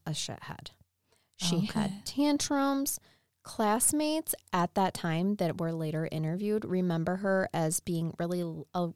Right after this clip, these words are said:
Speaker 1: as a child, being really loathsome, tireless. She was always attention-seeking, and she never,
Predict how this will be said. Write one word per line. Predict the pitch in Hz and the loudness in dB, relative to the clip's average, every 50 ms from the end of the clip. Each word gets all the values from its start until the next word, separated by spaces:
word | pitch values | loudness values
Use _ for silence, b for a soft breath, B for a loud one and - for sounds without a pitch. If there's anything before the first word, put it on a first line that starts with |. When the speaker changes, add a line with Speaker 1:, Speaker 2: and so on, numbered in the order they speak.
| - - - | -6 0 2
Speaker 1:
as | 196 196 - | 2 2 2
a | 175 | 2
child, | 160 - - - - 156 143 160 185 226 247 262 262 - - | 0 0 -2 0 0 -2 -2 -2 -2 0 0 -2 -4 -4 -4
being | - 202 190 185 180 | -2 0 0 2 0
really | 170 175 180 175 175 165 | 0 0 0 0 -2 -2
loathsome, | 156 151 147 147 151 147 156 165 180 - - - - - 233 233 226 226 240 254 B B B B B B B B B - | -4 -4 -6 -4 -2 0 0 0 -2 -2 0 0 2 4 4 4 4 4 2 0 B B B B B B B B B -12
tireless. | - - - 165 175 190 208 214 220 226 226 233 233 - - - - _ _ _ | -6 -2 0 2 2 2 2 2 2 2 2 2 2 2 -2 -2 -6 _ _ _
She | - - 185 | -4 -2 0
was | 165 160 160 | 0 2 2
always | 156 156 151 156 147 | 2 2 2 0 0
attention-seeking, | - - - - - 240 240 247 - - 233 233 - - 254 240 226 - - 226 226 220 220 226 B B B B B | -2 -4 -4 -2 0 2 2 4 4 2 2 2 0 0 -2 -2 -4 -4 -4 -2 0 0 0 -2 B B B B B
and | - 190 190 185 | 0 2 4 4
she | - - 180 | 4 4 2
never, | 175 175 175 180 180 180 175 170 160 156 - | 2 2 2 2 2 2 0 0 0 -2 -2